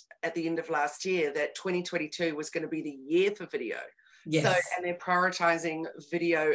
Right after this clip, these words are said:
Speaker 1: in the feed. Everything
Speaker 2: Yeah.
Speaker 1: about video is, you know, yeah. So you're right. If you're not doing
Speaker 2: Yeah.
Speaker 1: video right now, you're definitely getting left
Speaker 2: Yeah.
Speaker 1: behind.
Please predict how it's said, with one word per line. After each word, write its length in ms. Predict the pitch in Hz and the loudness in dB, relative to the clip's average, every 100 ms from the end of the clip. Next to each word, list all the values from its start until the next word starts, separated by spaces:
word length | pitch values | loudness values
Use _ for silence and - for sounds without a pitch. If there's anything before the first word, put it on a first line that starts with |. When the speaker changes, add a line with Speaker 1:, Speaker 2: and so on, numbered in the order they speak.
| - | 2
Speaker 1:
in 160 | 156 | -4
the 80 | 156 | -6
feed. 600 | - 202 196 185 139 - - - 214 | -4 0 2 0 -4 -8 -20 2 6
Everything 360 | 220 226 214 | 6 6 4
Speaker 2:
Yeah. 60 | 190 | 6
Speaker 1:
about 420 | 180 175 170 - | 8 8 6 2
video 340 | 180 170 143 | 0 2 4
is, 480 | 131 131 147 143 - - - | 2 0 -2 -6 -10 -14 -10
you 120 | 151 | -8
know, 260 | 127 139 - _ _ _ _ _ _ _ - | -8 -10 -14 _ _ _ _ _ _ _ 0
yeah. 240 | 220 185 - - | 4 4 2 -4
So 120 | - | 4
you're 200 | 254 254 | 4 6
right. 240 | 269 196 - | 6 6 4
If 100 | 214 | -2
you're 100 | 233 | 2
not 160 | 226 240 | 2 2
doing 200 | 214 196 | 4 4
Speaker 2:
Yeah. 60 | 185 | 6
Speaker 1:
video 180 | 185 180 - | 2 2 4
right 160 | 170 | 4
now, 200 | 175 185 | 4 0
you're 180 | 190 170 180 | 2 0 0
definitely 380 | 190 185 165 | -2 -2 -2
getting 260 | 170 160 151 | -2 -4 -4
left 180 | 147 139 | -4 -2
Speaker 2:
Yeah. 100 | 190 | 0
Speaker 1:
behind. 220 | 156 175 | 2 2